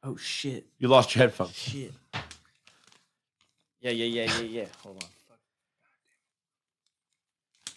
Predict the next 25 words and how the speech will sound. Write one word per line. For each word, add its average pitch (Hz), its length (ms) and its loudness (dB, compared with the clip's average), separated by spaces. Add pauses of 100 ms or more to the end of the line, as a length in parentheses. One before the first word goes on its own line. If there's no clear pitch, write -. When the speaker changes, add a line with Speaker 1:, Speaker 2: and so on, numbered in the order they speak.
Speaker 1:
Okay, 113 260 -2
there 107 140 -6
we 104 100 -4
go. 95 200 -6
Yeah. 113 200 0 (640)
Yeah, 143 360 6
so 147 300 8
I, 139 80 10
I 147 40 8
made 151 160 4
that 135 80 4
cooking 135 200 -2
page, 120 220 0
which 110 180 -6
is 104 180 -8
doing 117 260 0
really 117 160 2
well, 110 200 2
but 104 280 0 (160)
the, 123 260 4
my 117 160 4
buddy 123 320 4
said, 113 180 -4
like, 110 80 -6
"Hey, 135 380 4